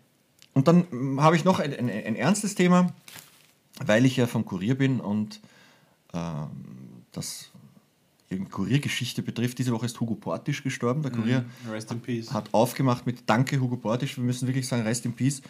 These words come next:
Speaker 1: Hugo Portisch, der vielleicht berühmteste Journalist, den Österreich je gehabt hat, war auch Kurierchefredakteur vor vielen, vielen Jahren.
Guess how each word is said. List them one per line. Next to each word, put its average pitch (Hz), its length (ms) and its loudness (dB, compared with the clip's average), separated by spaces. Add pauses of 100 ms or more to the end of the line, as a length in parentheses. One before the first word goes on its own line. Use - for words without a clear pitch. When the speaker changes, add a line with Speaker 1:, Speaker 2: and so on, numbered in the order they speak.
(380)
Speaker 1:
Hugo 139 180 2
Portisch, 127 640 -2
der 123 80 -8
vielleicht 120 360 -2
berühmteste 131 400 0
Journalist, 123 460 0
den 117 80 -2
Österreich 123 320 -4
je 117 80 -4
gehabt 113 320 -4
hat, 135 120 0 (200)
war 95 140 -2
auch 92 180 -6
Kurierchefredakteur 123 880 -4
vor 120 120 -6
vielen, 117 240 -6
vielen 117 200 -6
Jahren. 98 240 -4